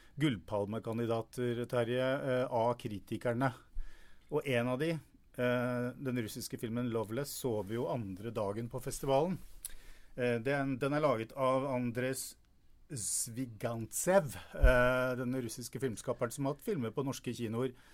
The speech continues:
eh, både Elena og, og Tilbake for mange år siden, to tusen og tre. Ehm, ja, han var her også, på norske kinoer for to år siden med Leviathan, eh, som fikk jo en Golden Globe for beste utenlandske film også, og vi er vel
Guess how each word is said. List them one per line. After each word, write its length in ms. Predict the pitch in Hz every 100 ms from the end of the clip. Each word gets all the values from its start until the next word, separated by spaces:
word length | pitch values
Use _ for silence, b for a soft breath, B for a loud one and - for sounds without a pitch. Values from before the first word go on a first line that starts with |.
| B B -
eh, 120 | 123
både 240 | 117 123 131
Elena 540 | 120 98 98 113 127
og, 440 | 131 110 113 131
og 160 | 131 110
Tilbake 640 | 131 117 127 98 - -
for 140 | 107 123
mange 160 | 113 104
år 80 | 95
siden, 220 | 110 139 - -
to 120 | 120
tusen 320 | 117 - 120
og 80 | 104
tre. 160 | 113 143 B B B B B B B
Ehm, 920 | 127 135 151 156 160 160 160 160 165 - - - _ 165
ja, 420 | 156 180 220 - - -
han 180 | - 165
var 220 | 139 127
her 100 | 147 143
også, 320 | 127 - 170 -
på 80 | 156
norske 240 | 147 -
kinoer 240 | 135 120 120
for 80 | 135
to 120 | 120 117
år 80 | 107
siden 320 | 123 127 127
med 300 | 123 127 127
Leviathan, 800 | 120 127 117 113 - 143 175 147 - -
eh, 220 | 120 117
som 440 | 107 123 123 123 120
fikk 240 | 117 120
jo 40 | 123
en 80 | 113
Golden 320 | 107 107 113
Globe 320 | 107 110 135 -
for 160 | - 123
beste 300 | 120 - 117
utenlandske 420 | - 113 104 101
film 220 | 120 117
også, 240 | 110 151 165
og 340 | 143 131 139 b b b b b
vi 80 | 143
er 120 | 151
vel 100 | 135